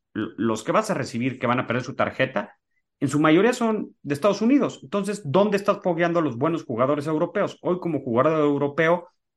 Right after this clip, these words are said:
a diferencia de lo que había sido históricamente, pues son como Hovland, sí, jugadores europeos, pero que ya hicieron la universidad, como Jon Rahm en Estados Unidos. O sea, ¿dónde están los Rorys? ¿Dónde están los Justin Rose?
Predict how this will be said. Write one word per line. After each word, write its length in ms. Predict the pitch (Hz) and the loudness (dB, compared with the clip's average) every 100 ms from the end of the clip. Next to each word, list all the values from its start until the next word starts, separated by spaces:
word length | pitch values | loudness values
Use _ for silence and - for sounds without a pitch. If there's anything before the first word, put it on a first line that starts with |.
| _ _ _ _ _ | _ _ _ _ _
a 120 | 98 | -6
diferencia 600 | 104 107 - 117 190 185 | -6 -6 -4 -2 -2 -2
de 80 | 147 | -2
lo 160 | 110 101 | -2 -4
que 100 | 107 | -4
había 180 | 117 135 | -4 -2
sido 480 | 156 139 127 - _ _ _ _ _ | -2 0 -2 -4 _ _ _ _ _
históricamente, 1000 | 117 - 151 156 156 147 135 175 190 - _ _ _ | -8 -2 -2 0 2 2 2 -4 -6 -12 _ _ _
pues 140 | 107 | -8
son 320 | - 156 143 _ _ | -4 -4 -4 _ _
como 220 | 123 151 | -2 0
Hovland, 420 | 233 214 117 80 _ _ | 0 0 -2 -6 _ _
sí, 180 | - | -16
jugadores 420 | 233 165 143 180 170 | -8 0 2 2 2
europeos, 400 | 143 131 165 185 | -2 -2 -2 -4
pero 200 | - 101 | -2 -2
que 100 | 110 | -2
ya 80 | 117 | -2
hicieron 300 | 170 135 113 | -2 0 -2
la 60 | 101 | 0
universidad, 500 | 101 98 92 147 - | -2 -2 0 0 0
como 160 | 101 98 | -4 -4
Jon 140 | 120 | -2
Rahm 180 | 143 170 | 0 0
en 80 | 95 | -2
Estados 300 | - 90 - | -6 -8 -4
Unidos. 400 | 151 151 - _ | -4 -4 -10 _
O 100 | - | -4
sea, 320 | 143 - - _ | -2 -4 -14 _
¿dónde 340 | 120 165 185 | 0 0 2
están 260 | 170 180 170 | 0 2 2
los 120 | 151 | 2
Rorys? 460 | 139 160 113 92 _ | 0 -2 -2 -10 _
¿Dónde 280 | 117 135 151 | -2 0 0
están 220 | 143 147 | 0 0
los 80 | 131 | 0
Justin 380 | 120 135 135 107 | -2 -2 -2 -2
Rose? 280 | 139 110 | 0 -2